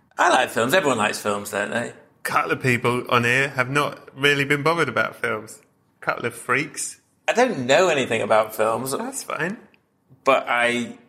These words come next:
Speaker 1: like films, yeah.
Speaker 2: Do you go cinema?
Speaker 1: I do go to the cinema,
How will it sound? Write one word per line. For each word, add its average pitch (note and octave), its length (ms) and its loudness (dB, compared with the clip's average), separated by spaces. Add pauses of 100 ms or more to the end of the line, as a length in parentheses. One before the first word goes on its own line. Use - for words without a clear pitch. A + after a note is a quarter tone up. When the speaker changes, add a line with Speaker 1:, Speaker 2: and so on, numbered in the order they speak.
(220)
Speaker 1:
like A2 420 -2
films, C3 760 -2
yeah. D3+ 240 0
Speaker 2:
Do A2+ 60 -6
you F3+ 60 0
go F#3 120 2
cinema? D3+ 480 -2 (400)
Speaker 1:
I B2+ 280 0 (300)
do F3 440 4
go C3+ 260 6
to C3+ 160 -8
the B2+ 120 -2
cinema, B2 840 0